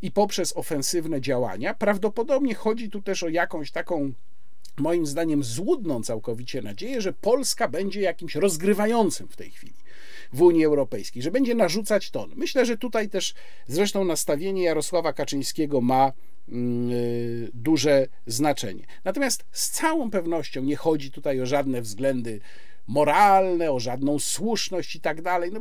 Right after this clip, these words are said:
tak bądźmy poważni, spójrzmy w te zmrużone oczy Mateusza Morawieckiego i zapytajmy sami siebie, czy ten człowiek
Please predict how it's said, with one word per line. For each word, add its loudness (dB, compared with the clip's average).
tak -6
bądźmy -2
poważni, 2
spójrzmy 0
w -8
te -4
zmrużone 4
oczy 8
Mateusza -2
Morawieckiego -2
i -2
zapytajmy -2
sami -2
siebie, -4
czy -6
ten -2
człowiek -2